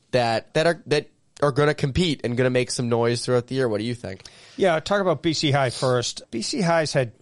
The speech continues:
Speaker 2: had kind of a, an unusual two or three year period here.
Speaker 1: Yeah.
Speaker 2: Where they've had some kids they knew were gonna leave going back a couple of years, including Coach Flaherty's son, Ryan, who won a, a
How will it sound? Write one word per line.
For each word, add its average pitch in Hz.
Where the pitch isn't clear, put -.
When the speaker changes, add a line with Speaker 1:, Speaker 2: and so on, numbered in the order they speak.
Speaker 2:
had 123
kind 147
of 131
a, 117
an 120
unusual 123
two -
or 147
three 131
year 117
period 120
here. 110
Speaker 1:
Yeah. 123
Speaker 2:
Where 123
they've 127
had 131
some 127
kids 190
they 131
knew 135
were 185
gonna 170
leave 120
going 113
back 113
a 113
couple 123
of 123
years, 110
including 113
Coach 110
Flaherty's 117
son, 113
Ryan, 117
who 127
won 117
a, 113
a 113